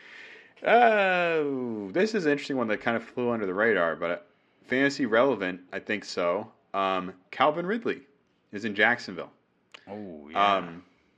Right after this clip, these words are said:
Speaker 1: didn't, you know, something I had to remember, I said, "Why, why did he, when did he get traded?" He got traded at the, the, the deadline last year, kinda under the, underneath a lot of these other trades that happened. Um, and all of a sudden,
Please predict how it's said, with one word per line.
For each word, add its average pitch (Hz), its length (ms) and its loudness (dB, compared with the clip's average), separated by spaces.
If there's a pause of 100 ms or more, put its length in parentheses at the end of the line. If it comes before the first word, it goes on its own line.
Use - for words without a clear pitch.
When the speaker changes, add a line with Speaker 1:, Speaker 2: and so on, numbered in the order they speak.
(360)
Speaker 1:
didn't, 147 340 -2
you 147 100 0
know, 156 160 -2
something 160 320 -6
I 123 260 0
had 160 160 -4
to 147 80 -4
remember, 120 520 -2
I 92 80 -2
said, 90 220 -10
"Why, 127 380 -8
why 147 240 -8
did 139 160 -12
he, 135 220 -10
when 139 140 -8
did 156 100 -10
he 151 100 -8
get 147 160 0
traded?" 147 300 -6
He 107 80 -6
got 107 100 2
traded 123 260 -2
at 120 140 -2
the, 92 100 -10 (180)
the, 101 200 -4 (200)
the 98 340 -4 (140)
deadline 113 440 0
last 85 340 -10
year, 85 280 -4 (280)
kinda 123 180 -2
under 131 180 2
the, 95 180 0 (220)
underneath 120 680 2
a 101 80 -4
lot 107 180 2
of 107 60 -2
these 98 160 -10
other 101 220 0
trades 113 420 -2
that 90 140 -8
happened. 87 500 -10 (580)
Um, 95 460 -4 (1200)
and 107 80 -6
all 147 140 2
of - 40 -4
a - 40 -8
sudden, 156 420 0